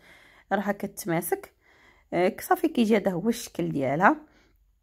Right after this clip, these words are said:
آه، بالنسبه للتزيين كيبقى حسب الذوق. آه، انا صراحه درت هنايا معها شويه ديال الشكلاط، لان كتعرفوا يعني الخليط دايره فيه الشكلاط، يعني كيتناسب معاها.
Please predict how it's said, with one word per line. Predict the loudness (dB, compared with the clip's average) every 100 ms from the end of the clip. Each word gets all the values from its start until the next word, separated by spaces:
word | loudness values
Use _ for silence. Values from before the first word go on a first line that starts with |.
| _ _ -14 -2
آه، | 0
بالنسبه | 4 4 4 0
للتزيين | -2 -2 -4 -2 -4
كيبقى | -2 -6 -8 -6
حسب | -4 -2 -2
الذوق. | -4 2 2 2 -2
آه، | -2 -2 0
انا | 0
صراحه | 0 -2 -2 -4
درت | -4 -4 -4
هنايا | 0 0 -2 -4
معها | -4 -6 -8
شويه | -6 -6
ديال | -4 -6
الشكلاط، | -8 0 2 2
لان | -4 -4 -4 -4 -8 -12
كتعرفوا | -12 -2 -2 0 -4
يعني | -4
الخليط | -6 -4 0 0 -2 _
دايره | -2 -2
فيه | -4 -8
الشكلاط، | -14 -4 0 0 -2 -20 -20 -20 _ _
يعني | -2 -2
كيتناسب | -2 -4 -6 -6 -6 -2 -2 0 2 2 0 -2
معاها. | 0 0 2 0